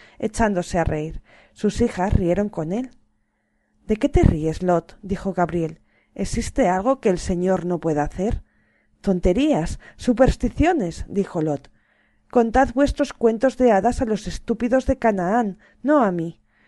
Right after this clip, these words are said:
Soy demasiado inteligente como para creer en semejantes necedades". Abraham y los ángeles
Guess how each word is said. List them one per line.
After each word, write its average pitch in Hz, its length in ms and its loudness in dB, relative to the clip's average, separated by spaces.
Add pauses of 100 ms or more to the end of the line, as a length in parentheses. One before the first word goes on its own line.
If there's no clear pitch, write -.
(120)
Soy 208 240 2
demasiado 240 500 0
inteligente 180 800 -4 (260)
como 208 240 0
para 214 240 2
creer 240 260 2
en 320 120 0
semejantes 208 680 0
necedades". 170 720 -4 (600)
Abraham 202 520 2
y 269 60 0
los 214 240 -2
ángeles 180 560 -4